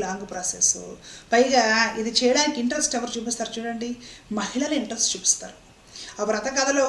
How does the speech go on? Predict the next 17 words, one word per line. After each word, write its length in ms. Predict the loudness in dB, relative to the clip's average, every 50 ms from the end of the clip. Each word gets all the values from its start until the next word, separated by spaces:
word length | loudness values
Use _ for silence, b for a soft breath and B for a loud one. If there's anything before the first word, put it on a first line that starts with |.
| 4 4
కూడా 220 | 4 4 4 4 4 4 2 0 -2 0 -2 0
ఒక 100 | 2 2 2 2
మహిళే 320 | 2 2 2 4 6 6 6 6
ఇంట్రెస్ట్ 340 | 2 0 0 0 0 0 0
చూపించింది. 500 | -2 -2 0 0 0 0 -2 -4 -6 -10 -14 -20 -12 _ -2
భర్త 200 | 0 0 0 2
గారు 220 | 6 6 6 6 6 4
వద్దంటున్నా 480 | 2 2 0 0 2 2 2 4 4 2 0 0 0
కూడా 260 | 0 2 2 2 2 2 2 0 -2 -4 -6 -10 B B B B B
తను 200 | B 0 0 2 0 0 -2 0 0
శ్రద్ధగా 500 | 0 0 0 -2 -6 -4 -2 2 2 4 4
నియమనిష్టలతోటి 840 | 2 0 -2 -4 -4 -4 -4 -4 -4 -6 -4 -6 -6 -6 -4 -4 -2 -2 -2 -4
ఆ 20 | -4
వ్రతం 280 | -6 -6 -6 -6 -4 -4 -4
ఆచరించి 460 | -4 -4 -6 -6 -6 -6 -4 -2 -2
ఆ 40 | -2 -4
పూజ 220 | -4 -8 -6 -4